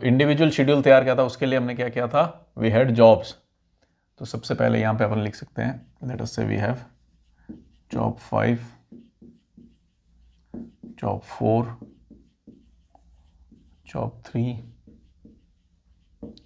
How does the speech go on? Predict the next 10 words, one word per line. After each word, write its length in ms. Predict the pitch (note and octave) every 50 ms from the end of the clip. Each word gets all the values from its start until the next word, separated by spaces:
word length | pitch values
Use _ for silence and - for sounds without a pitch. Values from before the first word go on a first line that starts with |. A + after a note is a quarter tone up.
| _ - C#3 B2
job 320 | C3+ - A2 G#2+ G#2+ - - -
two, 180 | - A#2 B2 B2 B2 A#2 - - - _ - - - _ _ _ - - - _ _ _ _ _ - - _ _ _ _ _ _ _ _ _ _ _ _ _ _ _ _ _ _ - -
job 440 | - - - D3 A2+ G2+ G2 G2 G#2
one। 220 | B2 B2+ A#2 B2+ C#3 C#3 - - - _ _ _ _ _ _ _ _ _ _ _ _ _ _ _ _ _ _ _ _ _ _ _ _ _ _ _ _ _ _ _ _ _ _ _ _ _ _ _ _ _ _ _ _ _ _ _ _ _ _ _ _ _ _ _ _ _ -
और 180 | A2 G2+ G2+ G2+
मशीन 380 | G2+ G#2 G2+ - D3 C#3+ C#3
लेवल 240 | C3 B2+ B2 B2 A#2+
पे 100 | A#2+ A#2+
हमारे 220 | A2+ A2 A2+ A2+ A2+
पास 220 | B2 B2+ B2+ A#2